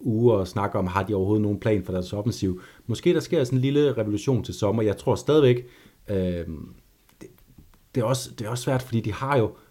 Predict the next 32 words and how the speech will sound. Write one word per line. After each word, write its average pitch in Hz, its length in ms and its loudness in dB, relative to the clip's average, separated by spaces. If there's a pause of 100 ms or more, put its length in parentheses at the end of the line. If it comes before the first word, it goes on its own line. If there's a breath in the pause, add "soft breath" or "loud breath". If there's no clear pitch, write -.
(120)
vi 113 120 -8
snakker 120 280 -2
også 139 300 2
om, 143 180 0 (420)
om 139 140 2
det 123 60 6
inden 135 120 6
den 135 80 0
her 131 60 -2
sæson, 120 280 -6
de - 140 -12
har - 160 -10
jo 104 40 -8
stadigvæk 113 380 2
en 113 120 4
god 131 180 2
trup. - 280 2 (220 loud breath)
Jeg 104 100 -2
synes, 127 300 2 (340 loud breath)
øh, 98 260 2
primært 143 500 2
det 92 120 2
er 92 100 0
på, 95 300 0
øh, 92 160 0
på 95 200 0
de, 95 100 -4
de 95 180 -8
centrale 117 460 0
forsvarspositioner, 95 880 -4
at 87 200 -12
de, 95 180 0